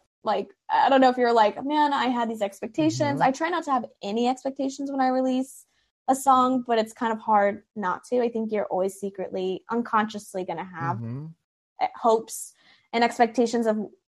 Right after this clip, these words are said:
Speaker 1: it, like, popping off or, like, someone, you know, seeing it and really enjoying it.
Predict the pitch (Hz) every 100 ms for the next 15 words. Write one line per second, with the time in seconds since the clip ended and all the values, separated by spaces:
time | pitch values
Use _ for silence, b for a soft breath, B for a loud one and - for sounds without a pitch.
0 | - 233 196 196 180 - _ - 220 220
1 | 208 196 196 196 202 190 190 190 - 202
2 | 196 196 196 196 180 214 220 196 190 180
3 | 196 180 202 196 196 208 208 185 190 202